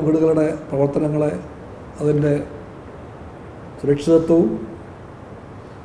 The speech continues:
വൃത്തിയാക്കലുമെല്ലാം നടക്കാനും ഒക്കെ സഹായിക്കുന്ന ഒരു നടപടിയായിട്ടായിരിക്കും നമ്മളെല്ലാം അതിനെ കാണുന്നത്. അതും ഒരു വ-, നല്ല വാഗ്ദാനമായിട്ട് നാം കാണുകയാണ്. ആ വാഗ്ദാനം പാലിക്കപ്പെടും.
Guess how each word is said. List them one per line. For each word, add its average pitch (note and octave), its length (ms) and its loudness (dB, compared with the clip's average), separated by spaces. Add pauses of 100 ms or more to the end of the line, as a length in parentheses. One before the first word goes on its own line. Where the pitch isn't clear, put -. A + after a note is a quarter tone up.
(120)
വൃത്തിയാക്കലുമെല്ലാം D#3+ 920 6 (920)
നടക്കാനും D#3 500 2 (120)
ഒക്കെ - 180 -4
സഹായിക്കുന്ന D3+ 540 4 (140)
ഒരു D3 140 2 (840)
നടപടിയായിട്ടായിരിക്കും D3+ 880 6 (360)
നമ്മളെല്ലാം C#3+ 360 4
അതിനെ C3+ 220 0
കാണുന്നത്. C#3 340 0 (960)
അതും D#3 200 6
ഒരു D3+ 120 4
വ-, D3 80 4 (100)
നല്ല D3+ 200 4
വാഗ്ദാനമായിട്ട് D3 640 2 (200)
നാം C#3 180 -2
കാണുകയാണ്. C#3+ 440 2 (280)
ആ C#3+ 100 -4
വാഗ്ദാനം C#3 380 0
പാലിക്കപ്പെടും. C3 480 -2